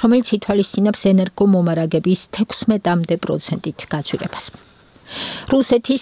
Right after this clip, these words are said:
პრემიერ-მინისტრის დმიტრი მედვედევის განცხადებით, უკრაინისთვის გაზი გაიაფთება ათას კუბურ მეტრში ორასორმოცდაშვიდ დოლარამდე. მედვედევმა ამ შინაარსის განცხადება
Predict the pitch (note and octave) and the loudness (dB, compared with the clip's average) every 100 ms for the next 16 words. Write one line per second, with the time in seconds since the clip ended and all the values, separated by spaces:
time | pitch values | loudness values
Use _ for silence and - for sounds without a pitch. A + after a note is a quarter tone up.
0 | - A3 A3 A3 A3 - - G#3+ G#3 G#3 | 2 4 4 4 0 -2 2 4 4 2
1 | - A#3 A3+ G#3+ G#3+ G3+ G3 G3 F3 F3+ | 0 0 2 2 2 2 2 2 2 2
2 | D#3+ D#3 - F3+ F#3 - F#3 F3+ G#3 - | 0 -2 -2 0 0 0 0 0 0 -2
3 | G3 F#3 F3+ E3+ - G3+ - - F#3+ F#3+ | 0 2 2 2 0 0 0 -2 0 0
4 | F#3+ A3+ G3+ - F3+ F3+ F#3 - F3 F#3 | 0 -2 -2 0 0 2 0 0 -2 0
5 | F#3 F#3 - G3+ F#3 E3+ E3 E3+ F#3+ F#3 | 2 0 0 -2 0 0 0 2 2 0
6 | - - G#3+ - - - F#3+ F#3+ G#3 G3+ | -2 0 -2 -4 -12 -2 0 2 0 0
7 | - F3 E3+ F3 E3+ - F3+ F3 - F3+ | 2 2 2 2 0 0 0 0 0 0
8 | - E3 E3 D#3+ C3+ - D3+ - - F3 | 2 2 4 2 0 -2 -4 -6 0 2
9 | D#3+ D#3+ E3 D#3+ F3+ F3+ E3 - F3 D3+ | 2 0 0 2 2 2 0 0 0 0
10 | D3 - - - E3 - E3+ E3+ | -2 -4 -4 -2 -2 0 0 0